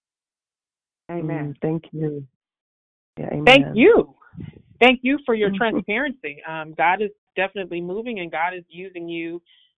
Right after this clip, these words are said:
Speaker 2: um, in a profound way. And, and I hear, like, prophetic voice. You know, God is using you, so hear it and listen and, and, and, and, uh, be obedient.
Speaker 1: Amen.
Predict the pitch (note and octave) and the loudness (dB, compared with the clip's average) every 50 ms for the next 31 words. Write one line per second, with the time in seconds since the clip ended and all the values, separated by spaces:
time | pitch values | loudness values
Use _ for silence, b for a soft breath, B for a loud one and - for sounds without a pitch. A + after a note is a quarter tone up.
0 | _ - D#3+ D#3+ D#3 D3+ D3+ C#3+ D3 C#3+ - _ _ _ _ _ _ _ _ _ | _ -14 -12 -12 -12 -12 -14 -16 -18 -20 -20 _ _ _ _ _ _ _ _ _
1 | _ _ _ _ _ _ _ _ _ _ _ _ F#3+ F3+ F3 E3+ - - F#3 F3 | _ _ _ _ _ _ _ _ _ _ _ _ -4 -4 -4 -4 -4 -6 -6 -4
2 | - G3 F3+ E3+ E3 D#3+ D#3+ F3 G#3 G#3+ G3 F3 E3 D3+ D#3 D#3+ E3 D#3+ D#3 D#3+ | -2 -2 -2 -2 -2 -4 0 0 0 0 0 -2 -6 -8 -12 -14 -14 -10 -8 -8
3 | F3+ F3+ F#3 F3 F3 E3+ D#3+ E3 - _ - E3+ - - F3+ F3 E3+ E3 D#3+ D#3 | -8 -6 -6 -8 -8 -8 -8 -12 -12 _ -12 -12 -10 -10 -10 -10 -10 -12 -12 -10
4 | F#3 B3+ - - _ _ E3 D#3+ D#3+ E3 E3 D#3+ D#3 F3+ F#3+ F#3+ E3+ D#3+ E3+ F3 | -8 -8 -8 -10 _ _ -14 -12 -12 -12 -10 -8 -6 -6 -6 -8 -10 -12 -12 -12
5 | G#3+ A3+ G#3+ F3+ E3+ E3+ E3+ - E3 D#3+ D#3 - F#3+ A3+ C4 A3 F3 E3 - E3 | -12 -10 -12 -12 -10 -12 -10 -10 -10 -10 -8 -6 -6 -4 -2 -2 -4 -6 -8 -12
6 | E3 E3 F#3 A3 A3 - F#3+ E3 D#3+ D#3+ D#3+ - E3+ E3 D#3+ E3 E3 E3 E3 D#3+ | -10 -8 -8 -8 -8 -10 -12 -12 -12 -12 -12 -10 -10 -10 -10 -10 -10 -12 -12 -12
7 | D#3+ - E3 E3 D#3+ D#3+ D#3 - D#3 D#3 D#3 D#3 D3+ D#3 D#3 - F#3 E3+ E3+ E3+ | -12 -12 -12 -12 -12 -12 -14 -10 -8 -8 -8 -8 -10 -10 -6 -6 -4 -4 -4 -4
8 | F3+ A3 B3 - - _ _ _ _ _ _ _ _ _ _ _ _ _ _ _ | -4 -4 -4 -8 -12 _ _ _ _ _ _ _ _ _ _ _ _ _ _ _
9 | _ _ _ _ _ _ _ _ _ _ _ _ _ _ _ _ _ _ _ _ | _ _ _ _ _ _ _ _ _ _ _ _ _ _ _ _ _ _ _ _
10 | _ _ _ _ _ _ _ _ _ _ _ _ _ _ _ _ _ _ _ _ | _ _ _ _ _ _ _ _ _ _ _ _ _ _ _ _ _ _ _ _
11 | _ _ _ _ _ _ _ _ _ _ _ _ _ _ _ _ - D3 C#3+ D3 | _ _ _ _ _ _ _ _ _ _ _ _ _ _ _ _ -4 -4 -2 -2
12 | C#3 C3+ C3+ C3+ C3+ | -2 -4 -4 -6 -8